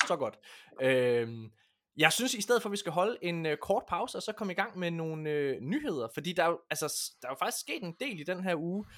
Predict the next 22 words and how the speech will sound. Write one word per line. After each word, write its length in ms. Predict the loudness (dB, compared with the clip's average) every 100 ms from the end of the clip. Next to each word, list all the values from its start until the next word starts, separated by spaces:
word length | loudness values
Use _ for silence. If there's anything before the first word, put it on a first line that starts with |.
| -12 0
Øh, 140 | 2
der 60 | 2
er 40 |
kommet, 600 | 0 0 2 2 2 0
øh, 120 | -2 -6 -10
lidt 140 | -12
nys 200 | -8 -4
om, 140 | -2 -2
at 120 | -4 _ -16
Naughty 260 | -6 -4 -2
Dog 200 | -2 0
arbejder 260 | -2 -2 -4
på 120 | -4
et 80 | -4
nyt 160 | -4 -4
projekt. 260 | -6 -6 _
Det 80 | -20 _ -8
ligger 160 | -4
måske 200 | -4 -6
i 20 |
kortene, 400 | -2 -2 -2 -6
men, 200 | -6 -6